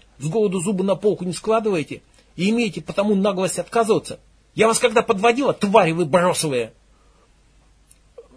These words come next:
«Может, со временем что-то как-то наладится?» проблеяла одна из отказавшихся. Рамона, уже успокоившись, зло: «Наладится! Но нет так нет. Но если, суки, рискнёте хоть кому-нибудь во сне хоть проболтаться,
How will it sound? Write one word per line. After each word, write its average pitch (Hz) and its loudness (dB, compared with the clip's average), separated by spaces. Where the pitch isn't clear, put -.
«Может, 233 -4
со 240 -4
временем 220 -4
что-то 220 -4
как-то 220 -4
наладится?» 220 0
проблеяла 156 0
одна 147 -4
из 147 -4
отказавшихся. 147 -6
Рамона, 170 -2
уже 147 -8
успокоившись, 147 -6
зло: 127 -6
«Наладится! 170 2
Но 135 -8
нет 180 -6
так - -6
нет. 143 -4
Но 139 -8
если, 170 -6
суки, 156 -6
рискнёте 147 -6
хоть - -8
кому-нибудь 170 -4
во 156 -2
сне 208 -2
хоть - -8
проболтаться, 151 -2